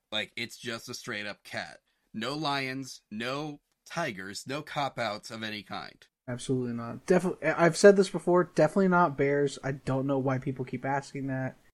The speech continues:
Speaker 2: Not even close to a cat, my guy. What are you talking about? Rule
Speaker 1: It's
Speaker 2: number
Speaker 1: probably, one moment. It's this user, uh, Dorothy Ann Oz,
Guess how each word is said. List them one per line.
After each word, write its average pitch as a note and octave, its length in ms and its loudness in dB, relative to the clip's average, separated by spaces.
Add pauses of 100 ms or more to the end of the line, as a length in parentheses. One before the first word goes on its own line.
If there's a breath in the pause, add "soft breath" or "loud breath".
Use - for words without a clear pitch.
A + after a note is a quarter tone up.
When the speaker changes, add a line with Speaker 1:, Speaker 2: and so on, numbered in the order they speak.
(140)
Speaker 2:
Not C#3+ 220 4
even C#3 160 2
close B2+ 260 -4
to B2+ 120 -6
a A2 60 -8
cat, B2 280 -4
my A#2+ 140 -4
guy. A#2+ 260 -2
What B2 220 -6
are A#2+ 40 -4
you A#2+ 100 -6
talking - 400 -8
about? - 300 -16 (280)
Rule F3+ 160 12
Speaker 1:
It's G#3+ 80 12
Speaker 2:
number F#3+ 160 6
Speaker 1:
probably, D#3 340 -6 (360)
one B2 180 -4
moment. G#2+ 240 -6
It's A2+ 120 -14
this D3 260 -8
user, C#3 580 -6
uh, A2 320 -4 (220)
Dorothy C3 580 -6
Ann A#2+ 480 -6
Oz, B2+ 680 -6